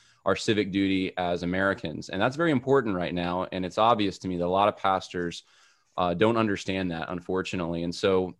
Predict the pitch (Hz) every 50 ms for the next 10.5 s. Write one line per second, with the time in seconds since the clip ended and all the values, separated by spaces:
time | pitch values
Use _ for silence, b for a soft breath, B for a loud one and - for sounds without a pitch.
0 | _ - 107 104 127 151 147 156 143 143 131 120 101 101 107 104 104 101 98 -
1 | 95 92 90 87 - 95 95 87 - 90 87 80 71 95 107 117 120 110 - _
2 | - - 127 123 - 123 107 101 - - 113 95 95 101 98 101 101 87 - -
3 | 90 92 95 92 - 95 85 - - - - 101 85 82 82 - - - _ _
4 | _ _ _ _ _ _ _ _ - - 95 92 101 104 110 - 107 101 95 90
5 | 87 101 120 143 147 127 - - - - - - - - _ - 95 104 110 110
6 | 101 - _ - 113 120 135 139 - 147 139 135 135 - 117 107 104 - 113 113
7 | 117 123 127 _ _ _ _ _ _ _ _ - 98 92 90 92 87 90 - -
8 | 110 - - 120 113 113 117 117 - - 113 110 101 95 - 104 92 - - 117
9 | 120 117 113 117 113 104 92 - - 104 107 107 110 107 107 110 - - - -
10 | - - 92 90 90 90 90 85 85